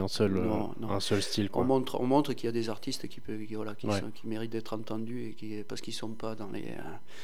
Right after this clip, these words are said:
Speaker 2: dans les petits, euh, les petits, euh, voilà, les, les petits cahiers, les petits, euh, et on, les petits papiers, pardon.
Speaker 1: Mm.
Speaker 2: Et, <laughs> et voilà, et, euh, et on s'attelle à ça aussi.
Speaker 1: Bah, je te propose qu'on se retrouve dans une heure pour la deuxième partie de l'interview.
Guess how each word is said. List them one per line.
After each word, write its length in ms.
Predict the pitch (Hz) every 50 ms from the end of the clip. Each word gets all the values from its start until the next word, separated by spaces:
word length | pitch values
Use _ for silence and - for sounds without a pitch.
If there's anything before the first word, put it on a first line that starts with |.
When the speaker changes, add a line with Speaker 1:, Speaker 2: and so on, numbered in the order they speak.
| - - - - - -
Speaker 2:
dans 140 | 120 110 110
les 100 | 113 113
petits, 480 | 113 117 110 - - - 113 113 113
euh, 60 | 110 110 104 107 110 113 107 - - - -
les 80 | 120 113
petits, 420 | 117 - 120 - - - 113 113
euh, 80 | 107 104 104 101
voilà, 220 | 107 113 117 113
les, 140 | 107 110 - - - 120 -
les 140 | - 107 107
petits 240 | 107 - - - -
cahiers, 380 | - 117 110 110 110 123 120
les 100 | 120 123
petits, 400 | 107 - - - - - 107 -
euh, 920 | - - - - - - - - - - - - - - - - - - -
et 80 | - 101
on, 240 | 101 107 101 -
les 100 | 113 107
petits 240 | 101 - 113 - -
papiers, 320 | - 117 - - - 127 123 - -
pardon. 300 | 120 110 107 113 120 123 -
Speaker 1:
Mm. 140 | 120 120 117 104 - - - - -
Speaker 2:
Et, 160 | - 113 107 107 98 98 - - - - - - - -
<laughs> 1200 | - 135 - - 139 - - - - - - - - - - - - - - - - - - - -
et 80 | 110
voilà, 320 | 107 110 110 110 107 101 98 95
et, 160 | 98 98 95 - - - - 117
euh, 60 | 113 113 - 110 110 113
et 100 | 110 113
on 80 | 113 120
s'attelle 320 | 113 - 117 - - 117 113
à 60 | 110
ça 160 | - - 120
aussi. 320 | 110 113 - - - - - - - - - - - - - - - - - - - - - - -
Speaker 1:
Bah, 80 | 110 101
je 80 | -
te 80 | - 113
propose 400 | 110 - 113 104 - 131 123 -
qu'on 140 | - 104 98
se 100 | - -
retrouve 320 | 113 110 - - 120 110
dans 140 | 107 107 107
une 220 | 101 - 110 117
heure 160 | 135 160 156
pour 120 | - - 113
la 100 | 101 104
deuxième 280 | 101 101 101 104 101
partie 260 | 101 101 92 - - 92
de 60 | 98
l'interview. 460 | 101 101 - 98 92 95 110 127 151